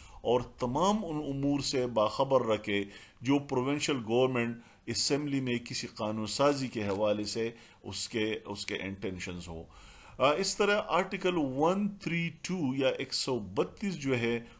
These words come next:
वो प्रोविंशियल मिनिस्टर से मुतालिक हैं कि उसको कौन मुकर्रर करेगा। मिसाल के तौर पे इसमें यह है कि subject to, अ, clause nine and ten of Article one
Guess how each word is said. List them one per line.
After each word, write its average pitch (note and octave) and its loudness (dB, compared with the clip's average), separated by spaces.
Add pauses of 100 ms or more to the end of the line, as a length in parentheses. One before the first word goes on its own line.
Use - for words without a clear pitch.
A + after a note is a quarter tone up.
(140)
वो D3 0
प्रोविंशियल E3+ 0 (260)
मिनिस्टर D3+ 0
से B2+ 0
मुतालिक A2+ -2
हैं G#2+ -6 (360)
कि D3+ 2 (200)
उसको D#3 -2
कौन D3 0
मुकर्रर D3+ -2
करेगा। D3 0
मिसाल B2+ -2
के B2 -6
तौर B2 0
पे A#2 -4
इसमें A2 -6
यह B2 -2
है A#2+ -4 (260)
कि A#2+ -8
subject C#3 -2
to, A#2+ -2 (380)
अ, A2 4
clause A#2+ 2 (340)
nine B2 0
and G#2+ -4
ten C#3 -2
of A2+ -2 (140)
Article A#2 -2
one A#2+ 0